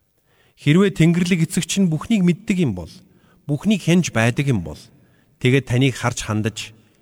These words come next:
ивэж өрөөх болно хэмээн амласан юм бол, танд бусдад атаархах ямар ч шалтгаан байхгүй юм.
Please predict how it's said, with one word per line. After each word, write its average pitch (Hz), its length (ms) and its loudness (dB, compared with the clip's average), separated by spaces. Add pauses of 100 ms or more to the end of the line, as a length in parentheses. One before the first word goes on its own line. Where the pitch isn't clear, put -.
ивэж 123 400 2
өрөөх 113 240 0
болно 113 320 0
хэмээн 139 400 0 (320)
амласан 190 560 0
юм 175 160 0
бол, - 160 -10 (640)
танд 147 240 0
бусдад 113 400 -6
атаархах 127 560 -4
ямар 165 240 -2
ч - 160 -4
шалтгаан 135 400 -2
байхгүй 139 560 -2
юм. 76 80 -12